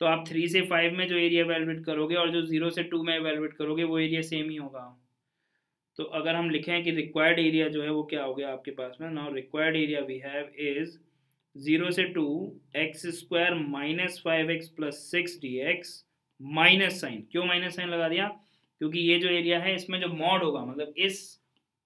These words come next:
टू से थ्री में जब x है तो x square minus five x plus six negative है,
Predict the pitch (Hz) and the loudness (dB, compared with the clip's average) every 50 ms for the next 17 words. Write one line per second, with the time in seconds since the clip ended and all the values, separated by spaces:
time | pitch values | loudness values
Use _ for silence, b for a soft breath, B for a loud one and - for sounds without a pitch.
0 | _ _ _ _ _ - - 196 214 220 220 226 214 196 185 185 190 185 180 180 | _ _ _ _ _ -6 -2 0 0 2 4 2 2 2 0 -4 -4 -2 -2 -2
1 | 180 180 156 151 139 147 147 147 - - 165 175 190 185 180 156 151 156 151 - | -2 -2 -4 -2 -2 -4 -4 -4 -6 -4 -4 -2 -2 -2 -2 -2 -2 -2 -4 -6
2 | 170 165 - - 180 175 175 170 156 156 160 156 - 160 160 160 156 156 156 - | -10 -12 -8 -4 -4 -2 -2 -2 -4 -6 -6 -8 -6 -4 -4 -4 -4 -4 -8 -8
3 | - 165 156 156 - - - - - - 135 131 139 160 165 165 180 175 175 175 | -10 -10 -10 -10 -10 -14 -14 -14 -14 -14 -10 -6 -4 -2 0 2 2 2 2 0
4 | 180 | -2